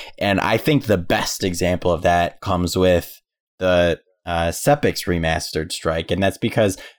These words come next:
they put Sepix in the story. And I think that's something they should do more, because it's awesome to me that you then get to know this strike boss in the story, and then you go on the strike to take him out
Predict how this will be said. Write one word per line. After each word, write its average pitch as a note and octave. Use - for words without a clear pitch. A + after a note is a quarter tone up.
they A2
put -
Sepix -
in A2
the G2
story. G2
And G#2
I C3
think D#3
that's C3
something G#2+
they F#2+
should F2+
do F2+
more, E2
because F#2
it's -
awesome C#3+
to -
me G#2
that F2+
you A2+
then G#2+
get -
to C#3+
know A2+
this A2+
strike -
boss F2
in A#2
the G#2+
story, A2
and A#2
then B2+
you B2
go A2
on G#2+
the G#2
strike G2+
to -
take F#2
him F2
out F2